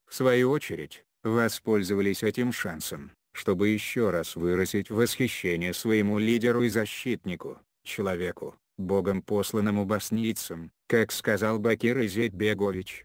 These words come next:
На митинге Эрдоган снова подчеркнул, что Турция здесь, в Боснии и Герцеговине, присутствует и будет присутствовать.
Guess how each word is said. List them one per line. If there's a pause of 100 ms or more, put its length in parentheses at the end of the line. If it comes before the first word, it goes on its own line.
На
митинге
Эрдоган
снова
подчеркнул, (180)
что
Турция
здесь, (200)
в
Боснии
и
Герцеговине, (160)
присутствует
и
будет
присутствовать.